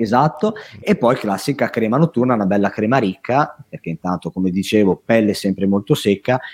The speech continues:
quindi una bella crema ricca notturna, bella corposa, perché intanto il derma e l'epidermide durante la notte sono a riposo,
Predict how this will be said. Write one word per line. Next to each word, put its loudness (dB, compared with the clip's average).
quindi 0
una 2
bella 2
crema 2
ricca 0
notturna, -2
bella 0
corposa, 2
perché -6
intanto -4
il -2
derma 2
e 0
l'epidermide 0
durante -2
la -2
notte -4
sono -6
a 0
riposo, 2